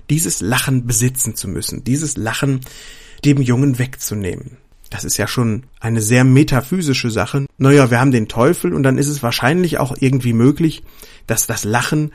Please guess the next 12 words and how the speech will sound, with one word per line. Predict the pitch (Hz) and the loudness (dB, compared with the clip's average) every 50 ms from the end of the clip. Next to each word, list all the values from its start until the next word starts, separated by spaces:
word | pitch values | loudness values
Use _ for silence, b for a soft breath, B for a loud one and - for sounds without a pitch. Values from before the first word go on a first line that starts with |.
| B B B B B B B _ | B B B B B B B _
einer | - 123 131 131 - | 0 2 2 4 2
einen | - - 135 147 156 147 139 | 2 2 2 4 4 2 2
Person | - 123 123 113 123 127 139 135 135 | 0 0 0 2 2 2 2 2 0
geraubt | 127 120 110 117 113 120 156 180 - - | -2 -4 -4 -2 0 0 0 0 0 -2
und | 147 143 - | -2 -2 -4
in | - - - 160 | -4 -4 -2 -2
eine | - 135 127 135 - | 0 2 2 2 4
andere | 123 147 147 147 147 | 4 4 6 4 4
Tra-, | 143 - - - - | 2 0 -4 -6 -4
Person | - 139 139 127 139 151 143 | 0 0 2 4 4 2 2
transplantiert | - - 135 123 - - - 131 131 123 147 170 156 - - - | 0 0 0 0 0 0 0 0 0 2 2 2 2 2 0 -2
wird. | 110 98 101 - | -2 -2 -4 -6